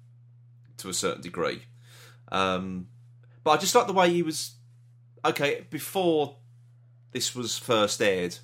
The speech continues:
as I said earlier, everybody knew Davros was coming back. But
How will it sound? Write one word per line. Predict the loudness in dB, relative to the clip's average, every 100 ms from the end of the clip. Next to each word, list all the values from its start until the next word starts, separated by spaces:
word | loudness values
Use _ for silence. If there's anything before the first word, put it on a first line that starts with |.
| -20 -20 -20 -20 -20 -20 -10
as | -6
I | -2
said | 0 2
earlier, | 2 2 -2 -6 -20 -10 -2
everybody | 0 2 2 2
knew | 0
Davros | 2 0 0 -6
was | -8
coming | -6 -6 0
back. | 2 2 -2 -16 -20 -20 -4
But | 2 6 6 2